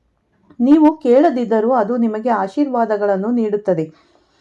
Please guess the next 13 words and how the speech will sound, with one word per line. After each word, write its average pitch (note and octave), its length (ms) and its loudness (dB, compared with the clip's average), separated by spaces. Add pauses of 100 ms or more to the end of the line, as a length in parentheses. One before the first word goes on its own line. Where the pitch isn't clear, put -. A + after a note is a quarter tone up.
(200)
ಇದಕ್ಕೆ E4 260 0
ಮುಖ್ಯ C#4+ 380 4
ಕಾರಣವೆಂದರೆ A#3+ 840 2
ನೀವು D4 380 0
ಹಿಂದಿನ B3 380 2 (200)
ಜನ್ಮದಲ್ಲಿ G#3+ 580 -2
ಮಾಡಿದ G3+ 440 -4
ಪುಣ್ಯ. G#3+ 480 0 (520)
ಈ D4+ 220 2
ಜನ್ಮದಲ್ಲಿ C4 640 2
ನೀವು A3 300 -2
ತಿಳಿಯದೆ B3+ 500 -2
ಮಾಡಿದ A3+ 420 -2